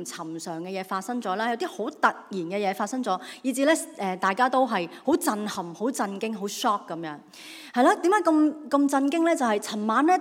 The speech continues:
誒，辛苦咗成晚，一條魚毛都冇，但係今日呢，竟然日光日白嘅時候呢，有咁多嘅魚喺度，咁所以呢，大家呢，都係，誒，O 晒嘴，都係呆晒咁樣。咁呢，大家都好驚啦。但喺咁驚嘅時候呢，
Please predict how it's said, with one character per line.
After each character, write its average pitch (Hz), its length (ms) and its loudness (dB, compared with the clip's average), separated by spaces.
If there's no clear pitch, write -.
誒， 214 300 -2
辛 370 260 -2
苦 285 140 0
咗 294 160 4
成 175 240 -2
晚， 170 240 -2
一 370 140 4
條 226 160 2
魚 196 220 -2
毛 277 160 4
都 311 80 2
冇， 202 260 2
但 262 200 4
係 254 60 -4
今 370 140 6
日 302 120 4
呢， 302 140 4
竟 254 360 0
然 180 100 -4
日 - 120 -10
光 269 280 6
日 226 80 2
白 175 140 0
嘅 190 120 -6
時 170 220 -10
候 170 160 -6
呢， 240 100 2
有 214 240 2
咁 240 440 2
多 262 360 4
嘅 190 240 -2
魚 165 200 -6
喺 208 80 -4
度， 175 80 -4
咁 269 60 -2
所 277 120 -2
以 294 40 0
呢， 277 100 0
大 185 240 -4
家 233 200 0
呢， 247 180 4
都 247 120 -4
係， 185 240 -4
誒， 165 320 -6
O 294 160 4
晒 233 180 2
嘴， 202 220 2
都 254 80 2
係 202 380 4
呆 185 80 0
晒 214 120 -2
咁 190 140 -4
樣。 180 240 -4
咁 254 100 4
呢， 349 220 8
大 190 160 -4
家 247 140 0
都 269 80 0
好 226 140 -2
驚 196 240 -2
啦。 180 160 -8
但 - 100 2
喺 415 60 0
咁 302 300 4
驚 359 200 8
嘅 311 120 4
時 190 200 -4
候 190 200 0
呢， 262 120 6